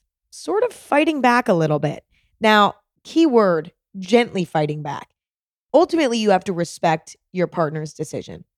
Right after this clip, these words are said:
okay? If they're not interested in fixing things, don't push it too far.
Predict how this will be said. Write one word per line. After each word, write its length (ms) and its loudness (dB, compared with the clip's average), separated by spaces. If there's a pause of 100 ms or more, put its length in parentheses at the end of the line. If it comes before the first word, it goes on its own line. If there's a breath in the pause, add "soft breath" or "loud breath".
(180)
okay? 260 0
If 100 -4
they're 160 2
not 200 0
interested 340 -4
in 100 -6
fixing 380 -8
things, 300 -6 (340)
don't 260 0
push 220 0
it 100 -4
too 180 -6
far. 340 -12